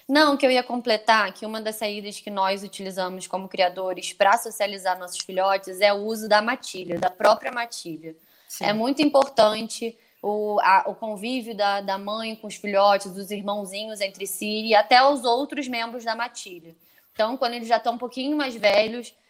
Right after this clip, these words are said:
Speaker 1: a gente faz essa introdução na matilha e é impressionante ver como os cães adultos, eles socializam os pequenos,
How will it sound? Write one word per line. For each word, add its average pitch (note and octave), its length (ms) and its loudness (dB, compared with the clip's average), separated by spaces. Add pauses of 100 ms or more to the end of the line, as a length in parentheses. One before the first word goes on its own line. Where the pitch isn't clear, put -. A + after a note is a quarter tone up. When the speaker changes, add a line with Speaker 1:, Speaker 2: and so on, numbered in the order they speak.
(160)
Speaker 1:
a - 80 -2
gente G#3+ 260 -8
faz A3+ 240 6
essa C4 200 -4
introdução A3+ 760 -4
na - 220 -2
matilha A#3 720 -6
e A3+ 100 -6
é A3 100 -2
impressionante B3 760 -2
ver A3+ 220 -4
como A3+ 300 -4
os A#3+ 200 -10
cães A3 280 -6
adultos, A3 520 -2
eles A3 240 -4
socializam G#3+ 680 -2
os G#3 180 -10
pequenos, E3+ 680 -6